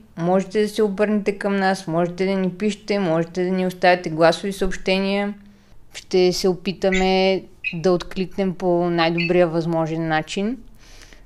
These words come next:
Защото наистина общността е най-важна в тези моменти на нужда, а и семействата не се градят само върху кръв и родословие. Затова просто нека да сме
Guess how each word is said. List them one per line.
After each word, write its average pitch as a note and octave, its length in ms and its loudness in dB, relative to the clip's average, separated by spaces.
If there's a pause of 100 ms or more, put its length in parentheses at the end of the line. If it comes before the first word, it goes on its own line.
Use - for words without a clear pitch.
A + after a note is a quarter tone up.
(120)
Защото G#3 800 -2 (380)
наистина A3 840 -2 (220)
общността F#3+ 580 0
е A3+ 40 0
най-важна G#3 800 2
в - 280 -16 (200)
тези G#3 300 2
моменти G3+ 480 0
на F#3+ 120 0
нужда, G3 640 0 (600)
а F#3 120 0
и F#3+ 340 0
семействата G#3 720 0
не G3+ 100 0
се G3+ 160 -2
градят G#3+ 400 -2
само G3 640 0 (600)
върху F#3 500 -4
кръв F#3+ 320 -2
и F#3 220 0
родословие. E3 920 0 (640)
Затова F#3+ 600 2 (1040)
просто D4+ 340 4
нека D4 320 4
да D4+ 120 4
сме A#3+ 340 0